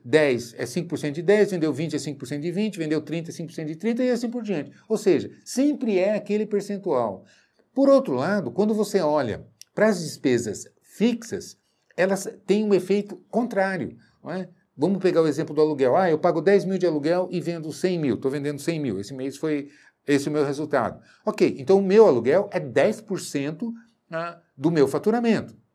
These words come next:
Se por uma ação qualquer que eu fiz, um, um, uma, uma, um resultado diferente que eu consegui promover na minha loja, esse mês eu faturei duzentos mil. E meu aluguel permanece dez. Só que agora ele é dez mil de duzentos.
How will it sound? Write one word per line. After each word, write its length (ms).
Se 240
por 120
uma 300
ação 420
qualquer 340
que 120
eu 40
fiz, 600
um, 60
um, 340
uma, 300
uma, 260
um 120
resultado 640
diferente 520
que 100
eu 160
consegui 320
promover 400
na 60
minha 140
loja, 320
esse 200
mês 180
eu 60
faturei 340
duzentos 640
mil. 320
E 60
meu 100
aluguel 380
permanece 640
dez. 460
Só 140
que 100
agora 420
ele 240
é 80
dez 400
mil 260
de 160
duzentos. 680